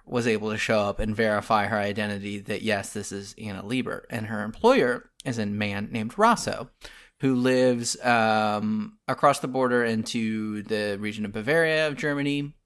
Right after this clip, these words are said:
in a small village running an Italian restaurant. Um, and then the rest of the chapter is us kind of jumping back and forth between, uh, Nina and Rosso having coffee in the present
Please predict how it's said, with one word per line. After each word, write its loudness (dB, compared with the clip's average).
in 0
a 0
small 2
village -2
running 0
an -4
Italian -2
restaurant. -10
Um, 2
and 2
then 0
the 0
rest 0
of -4
the -2
chapter 2
is 0
us -2
kind -2
of -6
jumping 0
back 0
and -2
forth -4
between, -4
uh, 4
Nina 2
and -2
Rosso 0
having -4
coffee 0
in -6
the -6
present 0